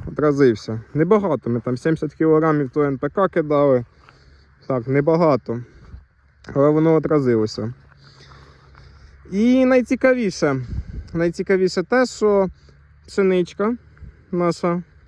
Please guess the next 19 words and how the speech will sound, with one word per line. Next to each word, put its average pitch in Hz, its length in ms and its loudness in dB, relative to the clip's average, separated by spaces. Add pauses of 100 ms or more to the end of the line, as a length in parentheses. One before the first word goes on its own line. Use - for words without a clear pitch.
(100)
ту, 170 100 -8
що - 120 -6
ми 165 140 -2
купили 156 440 0
в 139 80 -2
Ерідоні, 160 520 0
перша 170 340 -4
репродукція, 165 760 -4 (520)
що - 160 -4
ми 190 120 2
її, 185 120 2
до 175 140 2
речі, 180 260 0
не 180 120 0
домолотили, 160 640 0
ще - 140 -4
осталося 131 540 -2
гектара 139 520 -4
півтора-два 147 760 -4